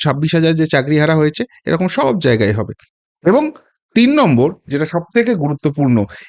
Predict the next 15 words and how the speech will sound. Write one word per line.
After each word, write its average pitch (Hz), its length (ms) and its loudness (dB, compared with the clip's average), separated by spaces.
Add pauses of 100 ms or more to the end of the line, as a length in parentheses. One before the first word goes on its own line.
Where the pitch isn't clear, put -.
(140)
এই 202 200 2
রাজ্যে 143 380 0
যারা 131 220 0
হিন্দু 131 440 2 (480)
তারা 139 360 2 (240)
মোথাবাড়ি, 165 480 0
মুর্শিদাবাদের 147 720 0
মতো 143 240 0
ইনসিডেন্ট 127 500 2 (240)
নিজের 240 300 2
বাড়িতেই 143 480 0 (120)
একদম 170 340 -4
সুন্দর 165 440 0
করে 151 180 0
অনুভব 110 300 2